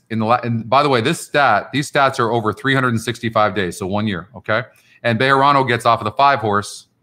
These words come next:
to ride the three, who is the price play and the Scotty Longshot. So now,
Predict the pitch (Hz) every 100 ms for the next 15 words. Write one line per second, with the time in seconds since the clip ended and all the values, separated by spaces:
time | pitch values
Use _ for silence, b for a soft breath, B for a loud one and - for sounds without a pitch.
0 | _ _ _ _ - - 113 107 104 98
1 | 98 95 98 95 95 95 _ - 101 110
2 | 104 - _ _ _ _ _ _ _ _
3 | _ _ _ _ _ _ _ 139 147 113
4 | 110 98 101 110 113 110 - 107 107 120
5 | 131 127 - 113 110 123 151 - 92 80
6 | b b b - 214 160 175 107